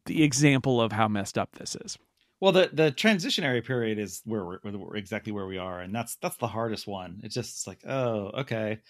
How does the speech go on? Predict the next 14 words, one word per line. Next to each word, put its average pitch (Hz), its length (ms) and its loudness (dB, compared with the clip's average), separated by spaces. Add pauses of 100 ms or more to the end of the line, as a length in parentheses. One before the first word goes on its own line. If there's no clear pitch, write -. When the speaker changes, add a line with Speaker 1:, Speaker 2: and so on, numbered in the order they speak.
(280)
Speaker 2:
But, 180 260 10
you 254 60 8
know, 262 100 12
I'm 254 200 12
willing 262 220 8
to, 147 420 8 (420)
I'm 226 300 6
willing 190 240 2
to 131 440 4
miss, 135 680 2 (220)
uh, 123 100 -4
certain 120 340 0
things 107 500 -4
to, 98 440 -8